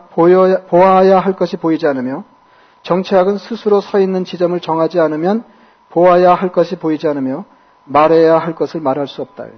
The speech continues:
그 입장이 분명해야 된다는 거죠. 예? 입장이 분명해야 돼. 이거, 이거, 이거, 이거를 이제 원형하면 이렇습니다. 신앙이 원형하면, 원형하면, 어, 우리가 다른 사람을 생각하면서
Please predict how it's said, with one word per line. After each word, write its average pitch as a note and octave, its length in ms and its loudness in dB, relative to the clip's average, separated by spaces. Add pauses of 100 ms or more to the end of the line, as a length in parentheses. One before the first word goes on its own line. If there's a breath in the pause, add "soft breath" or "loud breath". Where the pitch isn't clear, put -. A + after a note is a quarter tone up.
(100)
그 F#3+ 120 -8
입장이 G#3+ 380 -2
분명해야 F#3+ 400 -6
된다는 C#3 320 -8
거죠. C3 300 -10 (320)
예? G#3 180 -4
입장이 F3+ 280 -8
분명해야 C3+ 300 -10
돼. F3 60 -14
이거, G3+ 160 0
이거, G3 240 4
이거, F#3+ 200 0
이거를 G3+ 320 -2
이제 G3 100 -2
원형하면 F#3 480 0
이렇습니다. D#3 360 -6
신앙이 F3+ 280 -6
원형하면, E3+ 560 -4 (260 soft breath)
원형하면, E3 500 -2 (680 loud breath)
어, E3 240 0
우리가 F3+ 200 0
다른 F3+ 240 -4
사람을 F#3+ 300 -2
생각하면서 F#3+ 880 -4